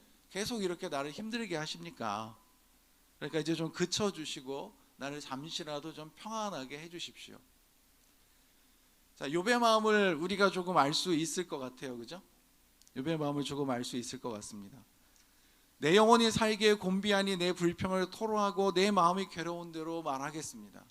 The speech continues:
"나 이제 더 이상 못 참겠습니다. 나 이제 말하겠습니다." 그리고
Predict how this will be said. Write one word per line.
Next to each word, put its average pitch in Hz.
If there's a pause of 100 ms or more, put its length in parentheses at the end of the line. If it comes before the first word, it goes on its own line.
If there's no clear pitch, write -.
(380)
"나 147
이제 202
더 165
이상 165
못 139
참겠습니다. 143
나 131
이제 160
말하겠습니다." 127 (800)
그리고 180